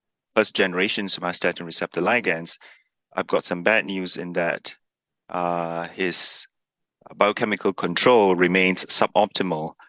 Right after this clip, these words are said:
uh, with persistent symptoms and also the fact that he may have some, uh, adverse events.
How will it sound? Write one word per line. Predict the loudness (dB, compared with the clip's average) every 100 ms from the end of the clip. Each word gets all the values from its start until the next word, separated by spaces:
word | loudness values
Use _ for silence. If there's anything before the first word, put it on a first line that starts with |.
| _ _ _
uh, | 0 2
with | 2
persistent | 4 4 4 4 4
symptoms | 4 4 2 -2 -2 2 2 4 0
and | 0 0 0
also | 2 4 2 0 -6 -20 _ _ _ _ -14
the | -2
fact | 0 0 0
that | -2
he | -4
may | -4 -2
have | 0 0
some, | 0 -4 -10 -20 -20 -20 _
uh, | -10 -6
adverse | -2 0 0 0
events. | -2 -2 -2 -4 -4